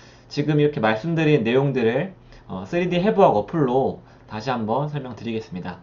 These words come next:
어, 참고로 신경은 하둔 신경, 아래 볼기 신경에 의해 지배를 받고 있습니다. 자, 전체적인 해부학 이제 어플 모습에서 보면은, 자, 지금 보이는 이 근육이 바로, 어, 대둔근입니다.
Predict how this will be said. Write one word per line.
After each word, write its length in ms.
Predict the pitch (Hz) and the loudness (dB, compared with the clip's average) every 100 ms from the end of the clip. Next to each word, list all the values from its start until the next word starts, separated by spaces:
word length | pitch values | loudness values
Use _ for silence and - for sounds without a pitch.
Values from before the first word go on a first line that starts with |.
| - - - | -20 -20 -14
어, 100 | 101 | -8
참고로 560 | 185 180 175 170 170 - - | -2 2 4 4 2 -10 -18
신경은 720 | - 196 190 185 139 160 190 - - - | -2 2 4 4 2 -2 -6 -14 -20 -18
하둔 500 | - 190 180 175 170 | 0 2 2 0 -4
신경, 420 | - 143 110 80 - - - - | -4 -2 -4 -6 -12 -20 -20 -2
아래 380 | 117 135 151 | 0 4 2
볼기 360 | 147 123 139 151 | 2 0 2 2
신경에 420 | 147 135 131 127 | 0 0 0 -2
의해 280 | 107 104 147 | -2 -2 -2
지배를 340 | 147 - 110 | -4 -2 -2
받고 320 | 98 87 - 101 | -2 -10 -8 -10
있습니다. 520 | - 90 82 101 151 - - - - - - - - - - | -8 -12 -10 -10 -12 -18 -20 -20 -20 -20 -20 -20 -20 -20 -12
자, 340 | 113 110 104 101 | -4 -2 -2 -2
전체적인 640 | 131 156 185 175 151 147 | -2 0 0 0 2 2
해부학 540 | 170 214 185 165 - - 110 | 4 2 4 4 2 -8 -10
이제 220 | 101 98 | -4 0
어플 320 | 110 113 143 | 0 2 2
모습에서 480 | 123 131 151 147 131 | 2 0 0 0 0
보면은, 540 | 117 123 135 147 95 - - - - | -4 -4 -2 -4 -6 -12 -20 -20 -20
자, 260 | - 113 107 | -6 -4 -2
지금 180 | 143 131 | -4 -2
보이는 500 | 131 160 175 160 147 | 2 4 2 0 0
이 160 | 170 | -2
근육이 360 | - 147 151 139 | 0 2 2 0
바로, 460 | 113 110 143 185 - - - | 0 2 2 2 -4 -20 -18
어, 180 | 98 95 | -10 -8
대둔근입니다. 880 | 95 127 160 139 110 95 90 127 - | -4 -2 0 0 0 0 0 -2 -4